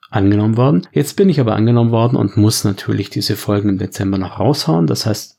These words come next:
am Freitag kommt auch noch mal eine Pottwichtel-Folge zum Thema Miniaturen und Miniaturbemalen.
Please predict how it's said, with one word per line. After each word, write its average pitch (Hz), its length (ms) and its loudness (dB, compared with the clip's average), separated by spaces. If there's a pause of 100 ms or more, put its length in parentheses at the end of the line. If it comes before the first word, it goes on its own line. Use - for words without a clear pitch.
am 95 240 0
Freitag 127 840 -2
kommt - 400 -6
auch 110 200 -4
noch 104 240 -4
mal 110 120 0
eine 95 220 -4
Pottwichtel-Folge 135 1160 -2 (320)
zum 262 500 4 (100)
Thema 151 720 4 (180)
Miniaturen 113 1080 4
und 120 260 0
Miniaturbemalen. 104 1500 2